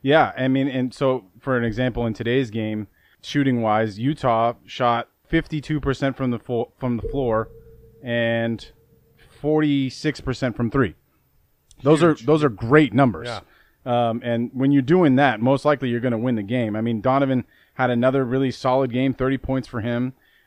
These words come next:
Speaker 1: Uh, big game for Jordan Clarkson today at twenty-six.
Speaker 2: He was the X factor.
Speaker 1: Yeah,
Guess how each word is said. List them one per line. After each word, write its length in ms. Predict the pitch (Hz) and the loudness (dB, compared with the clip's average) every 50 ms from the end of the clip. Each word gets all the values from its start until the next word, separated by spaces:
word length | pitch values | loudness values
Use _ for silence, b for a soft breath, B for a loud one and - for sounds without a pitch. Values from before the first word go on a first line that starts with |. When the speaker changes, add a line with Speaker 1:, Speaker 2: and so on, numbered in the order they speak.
| _ - | _ -4
Speaker 1:
Uh, 120 | 113 113 | -4 -4
big 460 | 98 95 _ 143 147 160 160 151 135 | -4 -2 _ 2 4 4 4 2 0
game 260 | 120 131 127 123 117 110 | 0 -2 -2 -2 -2 -4
for 120 | - 120 113 | -6 -8 -8
Jordan 340 | 98 117 123 123 117 113 | -4 -4 -2 -2 -2 -4
Clarkson 480 | 107 - 127 123 123 117 - 127 120 107 101 | -4 -2 -2 -2 -2 -4 -6 -8 -8 -6 -4
today 220 | 113 113 113 113 | -4 -2 -2 -2
at 60 | 110 | -6
twenty-six. 880 | - - 131 123 117 104 - - - 139 127 117 - - - - - - _ _ | -6 -8 -6 -6 -6 -8 -10 -8 -4 -2 -2 -2 -4 -8 -16 -18 -18 -20 _ _
Speaker 2:
He 100 | 120 135 | -16 -14
was 120 | 151 156 | -14 -8
the 100 | 143 147 | -6 -6
X 140 | 147 - - | -6 -6 -8
factor. 380 | _ 120 104 98 - - 101 92 | _ -10 -10 -10 -10 -12 -8 -2
Speaker 1:
Yeah, 280 | 120 127 139 156 147 | 0 2 2 2 0